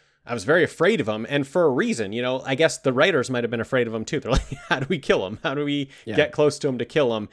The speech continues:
Speaker 1: And then so they just kinda figured that Arnie would sneak up on him, uh, unplug his gas line that was going, like, that was powering the flamethrower, so that
Speaker 2: Yeah.
Speaker 1: the gas line would be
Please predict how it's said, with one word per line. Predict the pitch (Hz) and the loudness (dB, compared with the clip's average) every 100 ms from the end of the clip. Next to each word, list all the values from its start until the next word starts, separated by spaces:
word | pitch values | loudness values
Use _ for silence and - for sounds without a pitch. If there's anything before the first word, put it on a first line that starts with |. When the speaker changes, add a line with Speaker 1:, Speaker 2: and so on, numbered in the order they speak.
| - | -10
Speaker 1:
And | 127 131 | -4 -2
then | 127 | -2
so | 123 131 | -2 0
they | 117 | 0
just | 117 - | 0 -2
kinda | 135 | -4
figured | - 131 127 | -2 -2 -2
that | 117 120 | -2 -6
Arnie | 123 113 | -6 -6
would | 110 | -8
sneak | - 165 143 | -8 -6 0
up | 143 131 | 0 0
on | 127 | -4
him, | 120 113 _ _ _ _ | -4 -6 _ _ _ _
uh, | - 113 110 | -6 -4 -2
unplug | - 170 175 175 165 151 | 0 0 0 2 2 2
his | 147 120 | -4 -4
gas | - 123 139 143 - - | -2 0 0 -2 -8 -8
line | 120 107 92 92 113 135 _ _ _ - | -6 -6 -6 -8 -12 -16 _ _ _ -8
that | 135 | -6
was | 127 - | -6 -2
going, | 143 131 | 0 0
like, | 127 | -2
that | 135 123 | 0 -4
was | 113 | -4
powering | - 139 139 135 | -4 0 2 0
the | 123 | -2
flamethrower, | - 143 151 - 110 101 | -4 -4 -4 -4 -4 -4
so | - 127 | -6 -4
that | |
Speaker 2:
Yeah. | 120 104 | -4 -4
Speaker 1:
the | 92 | -4
gas | 120 139 147 | -2 -2 -2
line | 131 120 | -4 -6
would | 110 | -6
be | 107 110 | -6 -8